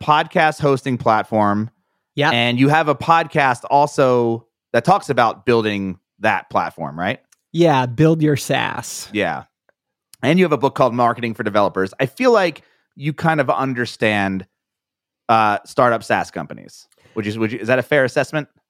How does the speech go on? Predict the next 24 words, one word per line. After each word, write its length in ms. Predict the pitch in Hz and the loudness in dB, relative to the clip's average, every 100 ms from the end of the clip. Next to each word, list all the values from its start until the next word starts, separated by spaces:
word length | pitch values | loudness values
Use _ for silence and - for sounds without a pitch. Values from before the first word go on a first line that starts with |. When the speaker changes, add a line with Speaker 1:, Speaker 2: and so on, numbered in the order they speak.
| - | -8
Speaker 2:
Uh, 500 | 208 220 226 226 214 - _ _ _ _ _ _ _ _ _ _ | -2 0 2 2 0 -4 _ _ _ _ _ _ _ _ _ _
I 80 | 240 | -10
guess 260 | 240 320 415 | -6 -6 -6
so. 540 | - 302 359 392 392 - | -2 0 2 0 -2 -4
Speaker 1:
<laughs> 40 | - | 2
Speaker 2:
I, 240 | 262 - - - - - | 2 2 -6 -20 -20 -2
I 100 | 214 | 4
mean, 280 | 240 240 214 - _ _ _ - | 6 4 2 -8 _ _ _ 0
I've 180 | 196 196 | 4 4
worked 280 | 214 285 - | 4 2 0
for 120 | 233 | -4
SaaS 380 | - 202 185 - | 2 2 4 2
companies 540 | 202 185 185 160 - - _ _ | -2 0 -2 -2 -10 -18 _ _
since 300 | - 175 - | -4 -4 -4
two 220 | - 196 | -4 -4
thousand 400 | 190 156 147 143 - | 2 2 4 0 0
eight. 600 | 131 113 - - - - _ _ _ - | -2 -2 -6 -10 -14 -20 _ _ _ -4
Speaker 1:
Okay. 400 | 120 92 95 156 _ _ | -2 -2 -4 -6 _ _
Well, 160 | 104 101 | -6 0
that's, 120 | 151 | 2
I 40 | |
Speaker 2:
And 240 | 147 143 123 | 2 0 -2
Speaker 1:
mean, 260 | 104 90 _ _ _ _ - | -6 -10 _ _ _ _ -2
Speaker 2:
uh, 600 | 143 139 139 135 139 | 0 2 0 2 0